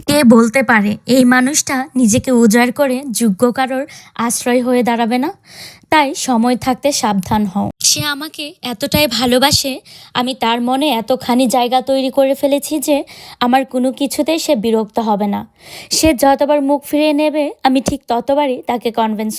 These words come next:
করে ফেলবো। এই ওভার কনফিডেন্স মনের মধ্যে ভুল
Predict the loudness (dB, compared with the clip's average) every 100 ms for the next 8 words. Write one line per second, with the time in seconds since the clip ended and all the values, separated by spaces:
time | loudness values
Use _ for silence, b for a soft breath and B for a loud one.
0 | -4 -6 -4 -6 -6 -8 -10 B B B
1 | B 2 4 4 2 0 2 0 0 -2
2 | -2 -2 -6 -2 0 0 0 0 0 -2
3 | 0 -2